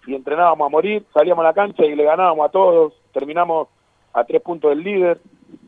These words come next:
con un equipo que no cobraba, que no tenían para comer algunos, y así todo, hicimos un laburo bárbaro, pero por el otro lado, los bandidos esos de,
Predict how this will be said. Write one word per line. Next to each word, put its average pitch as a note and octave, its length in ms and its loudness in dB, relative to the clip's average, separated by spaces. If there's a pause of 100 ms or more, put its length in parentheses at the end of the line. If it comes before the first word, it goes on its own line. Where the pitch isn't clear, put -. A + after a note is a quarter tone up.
(120)
con C3 300 -4
un D3+ 120 -10
equipo E3+ 380 -4
que C#3+ 120 -6
no D#3 120 -4
cobraba, E3+ 640 4
que C3+ 160 -6
no C#3+ 160 -10
tenían D3+ 320 -8
para C3+ 200 0
comer D3+ 260 -6
algunos, E3+ 500 -4 (640)
y B2+ 100 -2
así C#3 240 -2
todo, F3+ 240 0
hicimos D#3 260 -12
un D3 60 -4
laburo D#3 260 2
bárbaro, F3+ 460 2 (480)
pero C3+ 180 -2
por C#3+ 140 -2
el D#3 60 2
otro E3 200 2
lado, G3 220 4
los E3+ 160 2
bandidos E3+ 480 0
esos D#3+ 220 -2
de, C3 260 -6